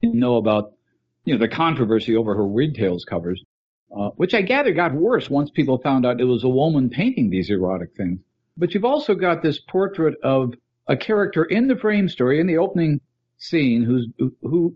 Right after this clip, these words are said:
is somebody that I'm thinking you must have met this guy in a dealer's room at a con at some point, because he's so much like a number of pulp dealers that I've met.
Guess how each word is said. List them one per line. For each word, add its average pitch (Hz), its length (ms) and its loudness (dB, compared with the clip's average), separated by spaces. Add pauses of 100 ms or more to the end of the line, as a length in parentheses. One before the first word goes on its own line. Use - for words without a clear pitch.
(140)
is 190 300 -2
somebody 240 600 0
that 208 160 0
I'm 185 240 -2 (400)
thinking 202 380 0
you 175 180 2
must 190 420 0
have 165 160 0
met 170 300 -2
this 160 200 -2
guy 147 420 0 (240)
in 175 360 0
a 160 80 2
dealer's 165 460 0
room 156 380 0
at 131 140 2
a 123 60 0
con 127 360 0
at 90 100 -4
some 104 200 0
point, 87 240 -2 (280)
because 131 240 0
he's 120 240 -2
so 202 180 0
much 208 260 -2
like 147 340 0
a 147 40 -4
number 175 440 2
of - 100 -6
pulp 131 280 -2
dealers 123 320 2
that 113 100 0
I've 101 180 -2
met. - 260 -2